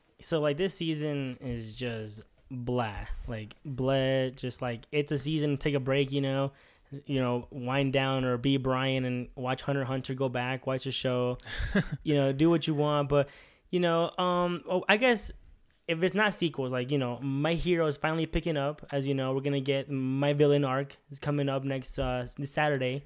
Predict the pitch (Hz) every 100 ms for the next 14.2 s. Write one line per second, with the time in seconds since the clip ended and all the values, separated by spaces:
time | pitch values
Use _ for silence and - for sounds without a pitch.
0 | - _ - 131 143 139 135 135 170 170
1 | 151 156 190 208 175 196 208 165 139 131
2 | - - 151 151 165 185 185 156 - 131
3 | - 196 220 151 139 135 131 135 147 147
4 | 160 135 - - - _ _ - _ 185
5 | - 151 151 - - 151 180 208 180 180
6 | 156 131 - 170 151 143 - 139 208 185
7 | 135 123 117 113 _ _ _ _ _ _
8 | _ - 185 208 214 214 277 - 151 127
9 | 120 _ _ _ - 208 160 - 151 127
10 | 127 - 160 156 165 - - - 156 151
11 | 151 - - - - 147 - 170 170 -
12 | 156 - 165 156 139 131 127 - 135 131
13 | 131 139 131 131 139 123 135 131 117 123
14 | 120 127